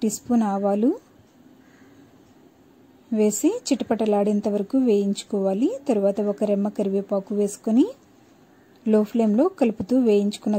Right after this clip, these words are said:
తర్వాత, ఇందులో రెండు లేదా మూడు చిటికెల ఇంగువ వేసుకొని,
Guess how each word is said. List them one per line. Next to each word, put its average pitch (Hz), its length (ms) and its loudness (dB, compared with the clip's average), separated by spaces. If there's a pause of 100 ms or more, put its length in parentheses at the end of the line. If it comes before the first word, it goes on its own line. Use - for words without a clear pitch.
తర్వాత, 196 340 -2 (1040)
ఇందులో 214 320 2 (1000)
రెండు 214 240 4 (120)
లేదా 214 220 2 (380)
మూడు 220 240 4
చిటికెల 214 340 -2 (100)
ఇంగువ 202 240 0 (120)
వేసుకొని, 214 440 0